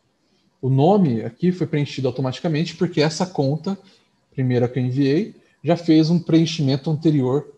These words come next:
do Adobe Sign. Se eu clicar aqui pra assinar, ele vai trazer uma assinatura que eu já realizei, porém eu posso alterar ela de novo. Então eu posso enviar aqui, escrever uma assinatura, ele vai tentar criar de uma maneira como se fosse escrita com a mão.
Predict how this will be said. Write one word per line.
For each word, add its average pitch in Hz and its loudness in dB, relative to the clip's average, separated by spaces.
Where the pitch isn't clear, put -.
do 135 -2
Adobe 147 -2
Sign. 113 -4
Se - -2
eu 180 2
clicar 196 0
aqui 143 -2
pra 123 -4
assinar, 147 -2
ele 170 -2
vai 151 4
trazer 139 0
uma 127 0
assinatura 123 -6
que - -8
eu 120 -2
já 120 -2
realizei, 160 2
porém 196 4
eu 196 2
posso 170 0
alterar 165 2
ela 139 0
de 143 -2
novo. 127 0
Então 135 0
eu 151 4
posso 131 0
enviar 123 -2
aqui, 123 -10
escrever 131 -2
uma 117 -8
assinatura, 120 -6
ele 120 -4
vai 113 -4
tentar 139 -6
criar 113 -2
de 110 -10
uma 120 -2
maneira 120 -4
como 120 -10
se - -16
fosse 117 -10
escrita 120 -8
com - -10
a 143 -4
mão. 156 -4